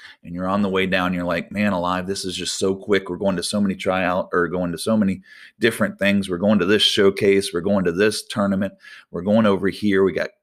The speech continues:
practice over here. We got team bonding stuff over here. We got all this other stuff." Stop for a second and understand this is a great time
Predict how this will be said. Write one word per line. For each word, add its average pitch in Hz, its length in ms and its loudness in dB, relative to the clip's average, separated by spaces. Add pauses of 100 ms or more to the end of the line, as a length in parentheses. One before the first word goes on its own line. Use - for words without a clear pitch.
(100)
practice 110 540 -2
over 95 180 0
here. 92 300 -2
We 87 100 -4
got 85 280 -8 (360)
team 120 340 0
bonding 107 480 0
stuff 101 360 0
over 95 180 0
here. 90 260 -2
We 87 120 -4
got 98 140 0
all 113 180 4
this 104 200 -2
other 95 220 -2
stuff." 90 380 -4 (560)
Stop - 480 -8
for 101 120 0
a 90 60 -4
second - 400 -8 (1600)
and 92 120 -6
understand 98 580 -6
this 90 160 -10
is 90 140 -12
a 87 40 -6
great 80 360 -8
time 85 560 -8